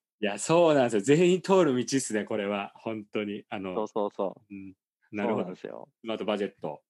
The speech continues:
Speaker 2: スマートバジェットのスラック入ってもらって、その人、うちの一人に。
Speaker 1: うんうん。
Speaker 2: で、なんかモックとか作るの手伝ってもらったりして、
Speaker 1: うん。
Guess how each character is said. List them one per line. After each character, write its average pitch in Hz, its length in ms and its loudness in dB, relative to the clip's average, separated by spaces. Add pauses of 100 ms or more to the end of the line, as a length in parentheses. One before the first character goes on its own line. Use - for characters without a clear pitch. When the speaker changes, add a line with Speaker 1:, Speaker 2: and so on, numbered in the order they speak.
(140)
Speaker 2:
ス 135 80 -4
マ 147 100 4
ー - 40 2
ト 143 100 -2
バ 160 100 6
ジ 151 80 0
ェ - 40 -2
ッ - 20 -12
ト 117 80 -2
の 107 40 0
ス - 120 -4
ラ 127 100 4
ッ - 60 -10
ク - 80 -8
入 151 140 2
っ - 20 -10
て - 120 -12
も 101 80 -2
ら 98 60 0
っ - 60 -14
て、 107 80 -14
そ 117 100 -6
の 95 200 -4
人、 - 260 -8
う 131 80 -6
ち 110 100 -4
の 104 60 0
一 113 180 0
人 90 140 -4
に。 82 120 -12 (200)
Speaker 1:
う 135 40 -8
ん 117 160 -8
う 120 60 -6
ん。 95 240 -8
Speaker 2:
で、 143 300 4
な 147 100 4
ん - 40 -2
か 120 100 4
モ 123 160 4
ッ - 100 -18
ク 139 100 2
と 127 80 0
か 117 140 2
作 - 160 -2
る 104 60 -2
の 98 80 -4
手 110 100 -6
伝 120 160 0
っ 113 60 2
て - 100 -8
も 95 120 0
ら 95 80 2
っ - 80 -12
た 104 100 2
り 90 100 -4
し - 140 -20
て、 110 380 4 (200)
Speaker 1:
う - 20 -12
ん。 95 100 -16